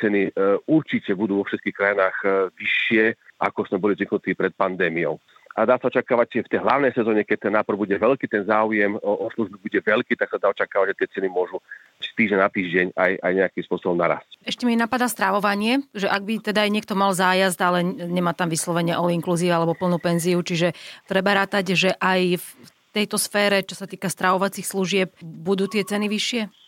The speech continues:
Speaker 1: Tie, tie stravovacie služby, gastronomia celkovo samozrejme patrí do tohto, e, o čom hovorím, čiže áno. Hovoril som o, o, o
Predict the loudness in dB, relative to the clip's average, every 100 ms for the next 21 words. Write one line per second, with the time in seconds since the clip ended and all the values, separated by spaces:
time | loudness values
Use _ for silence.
0 | -4 -2 2 0 0 -2 0 2 2 2
1 | 0 2 2 2 0 0 0 0 0 0
2 | 0 0 0 0 0 0 0 0 -2 -4
3 | -2 -4 0 -2 -2 _ _ 0 2 2
4 | 0 0 2 2 0 0 0 2 0 -2
5 | _ _ -4 0 2 0 -2 -4 -8 -4
6 | -4 -2